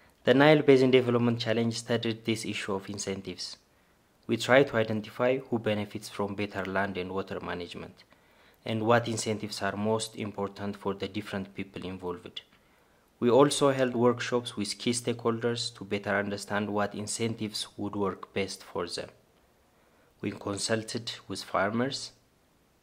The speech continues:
development agents, Woreda experts and administrators, and regional experts and decision makers.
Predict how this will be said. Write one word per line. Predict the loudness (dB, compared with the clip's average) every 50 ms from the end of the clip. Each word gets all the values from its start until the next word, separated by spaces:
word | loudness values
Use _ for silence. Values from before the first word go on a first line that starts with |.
| _ -8
development | -6 -6 -4 -4 -6 -6 -4 -4 -4 -2 -2
agents, | -2 -2 -2 -2 -2 -2 -2 -4 -10 -12 -14 -14 -14 _ _ _ _ _ _ _ _ _ _ _ _ -4
Woreda | -2 0 0 0 -2 -2
experts | -2 -4 -4 -6 -8 -10 -6 -4 -2 -2 -2 -2 -6 -6 -6
and | -4 -4 -4 -4
administrators, | -6 -6 -6 -8 -8 -8 -8 -4 -4 -4 -2 -2 -4 -8 -6 -8 -10 -12 -14 _ _ _ _ _ _ _ _ _ _ _ -8
and | -6 -4 -4 -2 -2
regional | -4 -4 -2 -2 -2 -2 -2 -4
experts | -6 -8 -8 -10 -8 -4 -4 -4 -4 -4 -10 -10 -8
and | -8 -8 -8
decision | -8 -10 -8 -8 -8 -8 -8 -8 -8
makers. | -8 -10 -10 -12 -16 -14 -12 -12 -12 -12